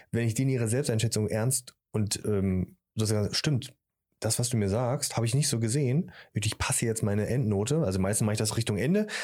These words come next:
damit die Note für die auch, na, hier kannst du nachvollziehen, wie deine Note zustande ist. Die meisten sagen ja, nein, ja. Ähm, und wenn nein, dann will ich's natürlich wissen und dann irgendwann verstehen sie es doch. Aber es ist halt ganz wichtig, dass man sagt, hey, wenn der Schüler nein sagt und mir eine gute Begründung liefert,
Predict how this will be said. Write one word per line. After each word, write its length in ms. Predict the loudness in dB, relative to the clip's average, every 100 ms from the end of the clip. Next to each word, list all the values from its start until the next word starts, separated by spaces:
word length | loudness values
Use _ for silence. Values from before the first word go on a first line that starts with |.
| -10 -4
damit 200 | -2 0
die 60 | 2
Note 260 | 2 0
für 140 | 0 0
die 100 | 0
auch, 100 | 0
na, 120 | 2
hier 160 | 0
kannst 180 | 0 0
du 40 | 0
nachvollziehen, 420 | 0 -2 0 0
wie 60 | 2
deine 120 | 2
Note 200 | 0 0
zustande 320 | -2 -2 0
ist. 60 | 0
Die 60 |
meisten 360 | 0 0 0 0
sagen 420 | 0 0 0 -2 0
ja, 240 | 0 0
nein, 360 | 0 0 -2 -4 -12 -14 -6
ja. 340 | -2 0 0 -4 -10 -14 -6
Ähm, 300 | -2 0 2
und 180 | 0 0
wenn 140 | 0 0
nein, 260 | 0 0
dann 200 | 0 0
will 80 | 0
ich's 120 | 0
natürlich 240 | 0 0 0
wissen 180 | 0
und 80 | 0
dann 120 | 0
irgendwann 220 | 0 0 0
verstehen 300 | -2 0 0
sie 60 |
es 80 | 0
doch. 180 | -2 0
Aber 140 | -2
es 60 | 0
ist 20 |
halt 140 | 0
ganz 240 | 0 0 0
wichtig, 300 | 0 0 0
dass 160 | 0
man 120 | 0 0
sagt, 180 | 0
hey, 220 | 0 0 0
wenn 140 | 0
der 120 | 0 0
Schüler 260 | 0 2
nein 260 | 2 0 0
sagt 300 | 0 0 -2
und 80 | 0
mir 60 |
eine 100 | 0
gute 220 | -2 -4 -2
Begründung 420 | 0 0 2 2
liefert, 340 | 0 0 -4